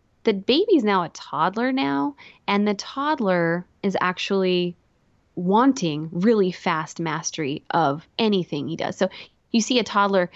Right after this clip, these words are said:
sing a song a million times or say a phrase to you a million times, and you're like, "Oh my God, please stop repeating yourself." They're trying to master that phrase, or they're trying to master that toy. So with, um,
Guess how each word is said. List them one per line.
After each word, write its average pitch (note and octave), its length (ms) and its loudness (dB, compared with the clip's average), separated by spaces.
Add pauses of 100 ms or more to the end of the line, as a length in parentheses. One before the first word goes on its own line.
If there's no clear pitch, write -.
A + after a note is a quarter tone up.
(160)
sing B3+ 280 0
a A3 60 0
song G#3+ 220 2
a F#3+ 60 2
million G3 240 2
times G3+ 320 -2
or F3+ 140 -2
say A3 320 -4
a E3+ 100 -2
phrase F#3 460 0
to - 140 -4
you F#3 220 2
a E3+ 120 0
million F3+ 440 2
times, F3 320 0
and E3+ 60 -2
you're E3+ 100 2
like, D#3+ 140 -2
"Oh E3+ 60 0
my E3+ 100 0
God, D#3+ 300 -4
please F3+ 360 -2
stop - 320 -2
repeating B3 360 2
yourself." A#3 440 2 (600)
They're G3 80 2
trying G#3 260 2
to F#3 60 4
master D#3+ 500 -2
that D#3+ 300 0
phrase, - 560 -6 (320)
or F#3+ 160 0
they're F#3 80 0
trying F#3+ 240 0
to F3+ 60 2
master D#3+ 360 -2
that D#3+ 300 -4
toy. - 560 -4 (460)
So A3 520 2
with, F#3+ 300 0 (100)
um, D#3+ 460 -2